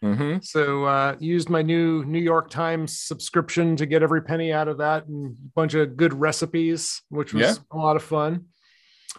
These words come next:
Speaker 2: And, um, yeah, so that was fun. And then, uh, back to work, and, uh, it's been a fairly decent work, work, you know,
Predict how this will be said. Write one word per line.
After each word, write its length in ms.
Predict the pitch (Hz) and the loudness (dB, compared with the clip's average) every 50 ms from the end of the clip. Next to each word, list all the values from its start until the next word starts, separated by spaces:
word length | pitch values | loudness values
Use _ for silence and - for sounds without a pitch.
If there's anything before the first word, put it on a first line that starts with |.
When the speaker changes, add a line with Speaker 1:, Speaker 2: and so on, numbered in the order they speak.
| _ _ _ _ | _ _ _ _
Speaker 2:
And, 500 | - 151 151 147 147 147 147 147 147 147 147 | -8 -4 -2 0 0 0 0 -2 0 0 0
um, 840 | 147 147 147 147 147 147 147 147 147 147 147 147 151 147 143 - _ _ _ - | 2 2 2 0 0 0 0 0 0 -2 -2 -4 -6 -8 -10 -12 _ _ _ -2
yeah, 260 | 180 226 285 262 - - 139 | 2 4 4 4 2 0 -12
so 160 | 135 - 160 156 | -6 -2 0 2
that 140 | 156 175 | 2 2
was 120 | 214 233 226 | 2 0 -2
fun. 300 | - 170 151 170 214 208 - _ _ _ _ _ _ _ _ _ _ _ _ _ _ _ _ - - | 0 -2 -2 -2 -2 -6 -8 _ _ _ _ _ _ _ _ _ _ _ _ _ _ _ _ -14 -6
And 180 | - 170 156 156 | -4 -2 -2 0
then, 360 | 156 156 160 165 165 170 170 | 0 0 -2 -2 -2 -2 -2
uh, 460 | 170 170 170 170 170 170 170 170 165 165 | -2 -2 0 0 0 0 0 0 0 0
back 280 | 156 175 185 190 190 | 2 2 0 0 2
to 80 | - 180 | 0 2
work, 360 | 180 196 226 254 277 269 _ - - | 4 6 6 6 4 2 _ -6 -2
and, 520 | 202 196 202 202 202 202 202 208 202 196 | 0 0 2 2 2 0 0 -2 -2 -2
uh, 440 | 208 208 208 208 208 208 208 202 208 | -2 -2 -2 -2 -4 -2 -2 -4 -6
it's 100 | 202 - | -6 -10
been 180 | _ - 320 339 | _ -8 -8 -8
a 60 | 339 339 _ | -8 -6 _
fairly 440 | 262 269 285 294 285 277 254 226 190 - _ | 0 0 2 2 2 0 -2 -2 -8 -12 _
decent 440 | - 180 180 175 - 190 175 160 160 _ _ _ | -4 -2 -2 0 0 -2 -2 -2 -6 _ _ _
work, 320 | - 156 151 160 160 156 160 | -12 -2 0 0 0 0 -2
work, 320 | 156 160 160 160 151 - _ 156 | -4 -2 -2 -2 -4 -8 _ -8
you 140 | 156 156 151 | -6 -6 -4
know, 200 | 143 135 135 - | -4 -6 -8 -10